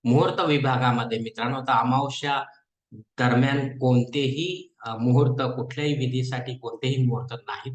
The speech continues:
मित्रांनो, हे लक्षात घ्या मित्रांनो. मित्रांनो, मार्गशीर्ष अमावस्या दरम्यान आता कुठल्याही धार्मिक विधीसाठी कोणत्याही प्रकारचे मुहूर्त नाहीत. पुढील पौष मासात आपणास जवळजवळ सर्व प्रकारचे मुहूर्त मिळतील.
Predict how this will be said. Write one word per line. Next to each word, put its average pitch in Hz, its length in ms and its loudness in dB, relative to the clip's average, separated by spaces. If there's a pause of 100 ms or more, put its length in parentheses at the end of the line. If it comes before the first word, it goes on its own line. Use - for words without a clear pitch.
मित्रांनो, 104 400 -12
हे 113 220 -8
लक्षात 113 320 -16 (120)
घ्या 101 100 -12
मित्रांनो. - 520 -20 (600)
मित्रांनो, 165 360 0
मार्गशीर्ष 147 680 2
अमावस्या 131 380 0
दरम्यान 123 320 -2
आता 120 220 -6
कुठल्याही 127 460 -2
धार्मिक 113 400 -4
विधीसाठी 120 420 -8
कोणत्याही 120 440 -2
प्रकारचे 120 400 -6
मुहूर्त 120 500 -2
नाहीत. 110 480 -4 (360)
पुढील 131 300 2
पौष - 260 2
मासात 127 320 2
आपणास 120 380 -6
जवळजवळ 117 380 -2
सर्व 131 300 -2
प्रकारचे 113 420 -8
मुहूर्त - 460 -12
मिळतील. 101 340 -16